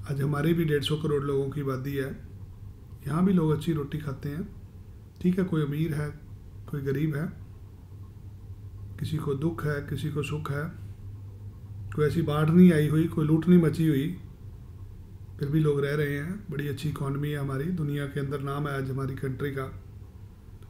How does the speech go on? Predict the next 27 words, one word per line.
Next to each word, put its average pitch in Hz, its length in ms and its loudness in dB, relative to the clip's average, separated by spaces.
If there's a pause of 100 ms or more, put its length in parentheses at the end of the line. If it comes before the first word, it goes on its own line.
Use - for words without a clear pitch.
अमेरिका 151 380 6
जैसे 160 280 8
नहीं 160 300 12
है, 165 380 6 (1500)
हम 123 140 -2
पाकिस्तान 160 500 4
जैसे 180 240 6
भी 151 120 4
नहीं 135 180 0
हैं। - 320 -8 (2750)
अगर 180 180 10
हम 185 100 12
बहुत 180 320 10
ज़्यादा 190 240 12
strong 180 480 8
नहीं 196 240 10
हैं, 170 320 4
तो 196 100 0
हम 165 240 4
लोग 185 180 4
ज़्यादा 170 300 2 (800)
नीचे 170 280 2
स्तर 180 260 0
पे 165 160 -2
भी 165 140 -2
नहीं 139 260 -2
हैं। - 320 -10